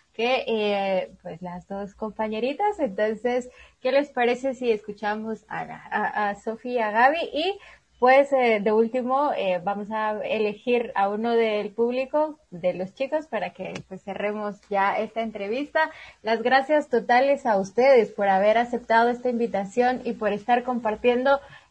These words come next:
estas buenas noticias con la gente de nuestro público, con la facultad, con la gente de Radio Universidad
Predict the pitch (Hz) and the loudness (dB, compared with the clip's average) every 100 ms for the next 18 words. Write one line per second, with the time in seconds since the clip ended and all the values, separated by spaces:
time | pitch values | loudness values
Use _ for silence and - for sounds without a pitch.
0 | - 240 247 254 240 240 240 247 226 208 | -6 -6 -2 0 2 4 4 0 -2 -6
1 | 226 220 240 240 233 220 196 220 214 233 | -6 -2 -4 0 -2 -2 -6 -6 -2 0
2 | 226 220 - 185 233 226 208 196 180 196 | 0 -4 -6 -2 2 2 2 -2 -2 -2
3 | 190 190 185 185 185 185 226 240 233 208 | -4 -2 -2 -4 -6 -4 0 0 0 -4
4 | 202 214 214 226 214 226 226 226 214 208 | -2 -4 -2 0 2 4 2 0 -4 -4
5 | 208 208 254 | -2 4 4